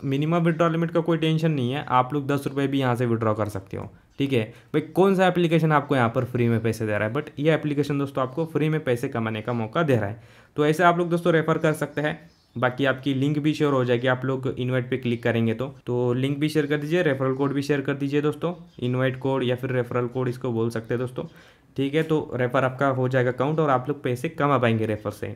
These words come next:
बाकी देखो दोस्तों आप लोग जो है ना YouTube पे फॉलो करके, WhatsApp पे फॉलो करके, WhatsApp चैनल को फॉलो करके और रेट करके भी यहाँ पर दोस्तों कॉइन्स कमा सकते हैं। जी हाँ, पहले कॉइन्स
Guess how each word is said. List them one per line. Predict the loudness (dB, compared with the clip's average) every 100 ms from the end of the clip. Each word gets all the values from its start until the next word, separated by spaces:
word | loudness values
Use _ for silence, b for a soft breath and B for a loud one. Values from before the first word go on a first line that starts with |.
| -4
बाकी | -2 0
देखो | 0 4
दोस्तों | 2 2 -2 2
आप | 2 4
लोग | -2 0
जो | 0
है | 2
ना | 2 0 -2
YouTube | -4 -2 0 -4 0
पे | 0
फॉलो | 2 2 2
करके, | 2 -2 0 0
WhatsApp | 2 0 -2 -6 -4
पे | -2
फॉलो | 0 0 0
करके, | -2 -4 -6
WhatsApp | -4 -6 -6
चैनल | -6 -4 -4
को | -4
फॉलो | -4 -4
करके | -4 -8 -8 -8 B B B
और | 0
रेट | 2 0
करके | 0 -2 0
भी | 0
यहाँ | 0 -2
पर | -2
दोस्तों | -6 -8
कॉइन्स | -2 -2 -2
कमा | -2 0 2
सकते | -2 -8 -10
हैं। | -10 -8
जी | -2
हाँ, | 0
पहले | 2 2
कॉइन्स | 2 0 0